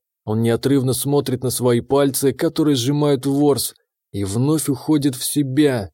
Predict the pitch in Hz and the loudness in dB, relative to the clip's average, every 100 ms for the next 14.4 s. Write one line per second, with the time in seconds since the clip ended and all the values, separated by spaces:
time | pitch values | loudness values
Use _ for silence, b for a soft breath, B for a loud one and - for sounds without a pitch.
0 | - 143 - 156 151 160 147 143 135 139 | -10 -8 -2 0 2 2 0 0 0 0
1 | 135 123 139 156 143 - 147 - 147 139 | 0 0 0 0 -2 -2 -4 -2 -4 -2
2 | 135 131 127 156 143 127 110 95 _ _ | 0 -2 -2 0 0 0 -2 -4 _ _
3 | _ _ - 107 120 127 135 127 139 165 | _ _ -8 0 0 0 -2 0 0 0
4 | 147 147 151 - 127 - 143 139 127 120 | 0 0 0 0 -4 -2 -2 0 -2 -2
5 | 123 107 - _ _ - 170 151 139 139 | -2 -4 -8 _ _ -6 -4 -2 -2 -2
6 | - 139 147 160 147 139 131 135 147 135 | -2 -2 2 2 4 2 2 2 2 0
7 | 139 131 131 147 139 123 107 - _ _ | 0 0 2 2 2 0 -4 -8 _ _
8 | - 101 101 104 135 143 - 127 120 135 | -10 -8 -6 0 0 0 -4 -2 2 2
9 | 117 110 - - _ - 98 101 104 120 | 2 -2 -4 -18 _ -12 -8 -6 0 2
10 | 135 - 127 135 131 120 101 - _ _ | 0 -2 0 2 2 0 -4 -8 _ _
11 | _ _ _ _ _ _ _ _ _ _ | _ _ _ _ _ _ _ _ _ _
12 | _ _ - 107 113 - 107 117 113 110 | _ _ -8 -2 0 -2 -4 0 0 0
13 | - 123 120 - 139 123 123 120 110 - | -2 -2 -2 0 0 0 -4 -4 -4 -4
14 | 120 104 107 - | -2 -2 -6 -12